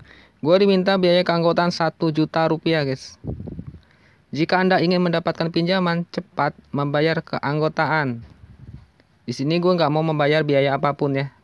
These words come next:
karena gue hanya mereview sih, bukan mau minjem.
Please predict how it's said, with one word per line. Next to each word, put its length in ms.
karena 240
gue 160
hanya 240
mereview 480
sih, 240
bukan 160
mau 160
minjem. 400